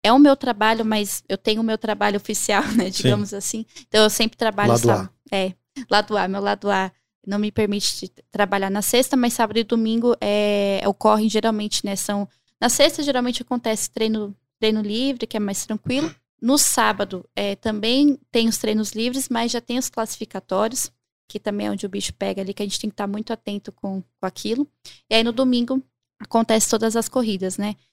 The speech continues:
Speaker 1: E geralmente, por exemplo, nesse que você comentou de marcas, né? Que pra mim, eu falo assim, aquilo ali pra mim é, é a corrida raiz, né? Então, assim,
Speaker 2: Aquela é mesmo.
Speaker 1: é o piloto que tá,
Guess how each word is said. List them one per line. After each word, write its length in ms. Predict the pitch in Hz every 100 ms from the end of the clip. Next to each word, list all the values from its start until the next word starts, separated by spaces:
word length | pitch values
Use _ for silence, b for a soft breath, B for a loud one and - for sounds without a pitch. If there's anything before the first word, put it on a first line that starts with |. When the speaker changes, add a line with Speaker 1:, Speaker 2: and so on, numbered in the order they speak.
| _
Speaker 1:
E 60 | 196
geralmente, 580 | 233 247 233 240 277 -
por 160 | 226
exemplo, 400 | 220 214 202 214
nesse 280 | 208 214 -
que 60 | -
você 100 | 208
comentou 360 | 220 214 214
de 120 | 202 208
marcas, 500 | 202 247 269 214 202
né? 200 | 214 214 _ _ -
Que 80 | 240
pra 220 | 247 233
mim, 160 | 226 233
eu 80 |
falo 220 | 254 247 247
assim, 200 | 247 220
aquilo 260 | - 247
ali 180 | 247 240
pra 160 | 247 233
mim 160 | 226
é, 220 | 233 240 220
é 100 | 220
a 60 | 226
corrida 360 | 240 220 226
raiz, 500 | 220 269 247 202 196
né? 180 | 202 196 -
Então, 100 | -
assim, 220 | 208 - 190
Speaker 2:
Aquela 420 | 120 117 113 165
é 60 |
mesmo. 240 | 196 143 110
Speaker 1:
é 140 | 202
o 40 | 220
piloto 440 | 254 226 220 -
que 100 | -
tá, 180 | 220 214